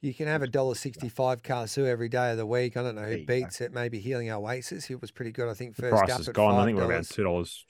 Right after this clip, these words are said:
Speaker 3: fifty or something
Speaker 1: Yeah.
Speaker 3: now. It's, it's completely
Speaker 1: Yeah.
Speaker 3: gone. It, yeah, it's
Speaker 2: Yeah.
Speaker 3: scary. If that, that's a scary price now.
Speaker 1: Yeah.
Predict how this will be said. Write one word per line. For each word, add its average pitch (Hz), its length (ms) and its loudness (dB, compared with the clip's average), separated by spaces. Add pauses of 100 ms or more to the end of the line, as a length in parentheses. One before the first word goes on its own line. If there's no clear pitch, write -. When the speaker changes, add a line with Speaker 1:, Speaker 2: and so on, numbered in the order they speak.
(140)
Speaker 3:
fifty 104 300 2
or 87 40 2
something 127 280 2
Speaker 1:
Yeah. - 220 4
Speaker 3:
now. - 80 -2
It's, 120 240 -8
it's - 180 -8 (140)
completely 104 460 0
Speaker 1:
Yeah. 90 60 0
Speaker 3:
gone. 92 300 2
It, 92 260 -2 (140)
yeah, - 140 -6
it's - 40 -4 (140)
Speaker 2:
Yeah. - 60 -6
Speaker 3:
scary. 92 380 2
If 104 100 4
that, 117 160 8
that's 104 180 6
a 101 60 0
scary 82 320 -2
price 82 260 0
now. 85 240 -2
Speaker 1:
Yeah. 101 140 -8